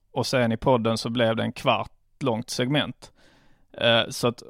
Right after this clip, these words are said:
om du spelar in det i en timme så då, då har du, <laughs> då får man liksom fyrtiofem minuters dödtid som, eh,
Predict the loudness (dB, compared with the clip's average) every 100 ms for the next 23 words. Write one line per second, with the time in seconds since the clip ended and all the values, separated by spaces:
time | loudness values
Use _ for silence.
0 | -20 -4 -2 -2 0 2 4 4 4 6
1 | 4 4 0 2 2 2 -2 -8 -14 -4
2 | -4 -2 -2 -4 -2 -2 2 2 0 -2
3 | -4 -4 0 2 4 2 0 -4 -6 0
4 | 0 -2 0 2 4 2 0 -2 0 2
5 | 2 -6 -20 -20 -2 2 2 0 -4